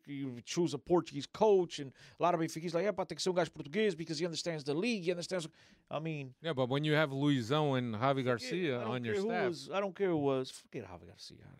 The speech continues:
Speaker 1: Garcia.
Speaker 2: No, but Javi Garcia knows the league,
Speaker 1: Ah,
Speaker 2: dude.
Speaker 1: tá bem, he knows. É, pá, Luizão tá bem, agora Javi Garcia.
Speaker 2: Javi Garcia sabe as manhas
Speaker 1: But
Speaker 2: também.
Speaker 1: now, that was a stroke of genius, Dave.
Speaker 2: Yeah,
Speaker 1: When he
Speaker 2: it was.
Speaker 1: pulls that off,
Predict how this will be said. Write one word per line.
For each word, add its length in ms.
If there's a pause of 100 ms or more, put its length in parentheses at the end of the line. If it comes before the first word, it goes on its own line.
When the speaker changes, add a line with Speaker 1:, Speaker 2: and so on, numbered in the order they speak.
Speaker 1:
Garcia. 300
Speaker 2:
No, 60
but 140
Javi 260
Garcia 400
knows 360
the 100
league, 260
Speaker 1:
Ah, 20
Speaker 2:
dude. 180
Speaker 1:
tá 200
bem, 100
he 80
knows. 160 (580)
É, 120
pá, 240
Luizão 360
tá 140
bem, 160
agora 200
Javi 140
Garcia. 280
Speaker 2:
Javi 200
Garcia 340
sabe 260
as 80
manhas 320
Speaker 1:
But 140
Speaker 2:
também. 40
Speaker 1:
now, 380 (340)
that 300
was 440 (360)
a 100
stroke 640 (240)
of 160
genius, 500
Dave. 320 (560)
Speaker 2:
Yeah, 140
Speaker 1:
When 100
he 60
Speaker 2:
it 100
was. 140
Speaker 1:
pulls 280
that 160
off, 400